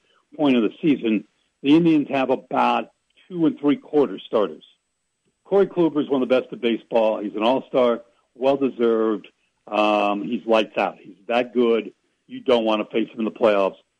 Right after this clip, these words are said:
if you don't have to. Second guy, uh, Carrasco, uh, right-handed, throws very hard, has good numbers, uh, is a very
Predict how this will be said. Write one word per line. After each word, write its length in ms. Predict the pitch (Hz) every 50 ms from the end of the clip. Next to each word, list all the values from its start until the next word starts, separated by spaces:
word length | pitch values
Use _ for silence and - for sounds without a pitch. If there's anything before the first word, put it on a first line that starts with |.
| _
if 160 | - 120 101 120
you 120 | 113 110
don't 220 | 101 101 101 90
have 260 | 80 107 95 80 - _
to. 120 | - 71 - _ _ _ _ _ _ _ _ _ _ _ _ _
Second 300 | 190 170 180 175 156 147
guy, 420 | 147 143 143 143 143 143 135 117 - _ _ _ _ _ _
uh, 380 | - 123 123 120 120 120 113 113
Carrasco, 840 | - - 135 120 123 135 147 143 - - - 165 151 143 139 131 - _ _ _ _ _ _ _ _ _ _ _ -
uh, 600 | 131 131 127 127 127 123 123 123 123 123 120 117
right-handed, 720 | 107 117 131 143 147 127 131 147 143 139 131 135 131 - -
throws 260 | - 131 127 117 92 - 104
very 220 | 117 127 139 139
hard, 580 | 113 92 123 120 120 120 120 120 117 113 - _ _ _ _ _ _ _
has 160 | 131 120 104 - -
good 200 | 107 139 143 135
numbers, 560 | 135 131 123 123 120 120 120 120 120 117 107 - _ _ _ _ _ _ _ _ _ _ 127
uh, 120 | 117 120
is 180 | 120 117 110 117
a 80 | 120
very 580 | 107 98 98 113 123 123 123 127 120 117 -